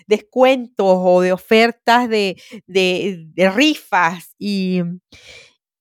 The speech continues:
que para atraerte a que cliques sobre los últimos juegos o sobre las últimas plataformas de juegos. Entonces, de nuevo, in-,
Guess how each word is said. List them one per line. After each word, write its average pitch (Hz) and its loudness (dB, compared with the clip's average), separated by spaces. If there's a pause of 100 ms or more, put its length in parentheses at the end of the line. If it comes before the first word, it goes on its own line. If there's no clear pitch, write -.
(580)
que 220 0
para 214 0
atraerte 208 -2
a 220 -2
que 180 -12
cliques 190 -6
sobre 202 -4
los 190 -4
últimos 190 -12
juegos 196 0
o 175 -6
sobre 165 -8
las 160 -2
últimas 170 -10
plataformas 185 -6 (300)
de 160 -6
juegos. 202 0 (560)
Entonces, 208 -4 (240)
de 196 -4
nuevo, 247 2
in-, 196 -14